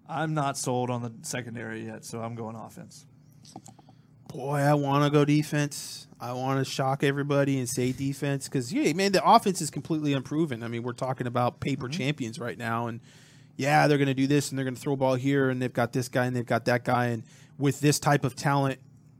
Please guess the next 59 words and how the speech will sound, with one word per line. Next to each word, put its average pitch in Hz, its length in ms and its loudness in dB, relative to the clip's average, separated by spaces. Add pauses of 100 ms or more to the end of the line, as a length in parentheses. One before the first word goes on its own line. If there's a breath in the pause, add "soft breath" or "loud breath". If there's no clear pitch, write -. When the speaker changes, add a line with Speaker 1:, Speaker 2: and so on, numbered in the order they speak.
(140)
Speaker 2:
being 147 180 0
plugged 139 340 0
into 131 220 2
that 135 160 2
type 127 220 0
of 120 120 -6
offense, 131 540 0 (260 loud breath)
it's 123 180 -4
two - 160 -2
plus 135 260 -4
two, 165 180 -4
right? 127 260 4
And 123 80 -6
it's 117 120 -6
just - 180 -6
gonna 123 160 -4
work, 135 400 0
but 123 240 0 (460 soft breath)
we 151 80 4
don't 247 140 10
know. 127 480 6
You 139 180 0
know, 156 140 2
we 160 100 4
don't 180 160 4
know 185 140 6
how 170 560 8 (240 loud breath)
J 170 200 6
T 185 260 2
is 165 120 6
gonna 170 200 2
progress 165 440 0
into 147 160 0
this 135 200 0
offense. 127 400 -2
It's 120 140 -6 (120)
kind 160 180 2
of 147 80 2
an 147 80 2
old 143 160 2
offense 147 340 0
for 147 200 -6
him. 143 80 -2
Obviously, 139 720 -2
he 135 180 -6
ran 127 280 -2
something 131 300 -6
similar 147 440 -4
at 143 80 -6
Mater 139 260 0
Dei, 143 260 4 (420 loud breath)
uh, 127 280 2
but 123 160 -2
this 143 180 -2
ain't 160 160 2
Mater 151 240 4
Dei 139 140 6
playing 139 340 -2
against, 127 640 -4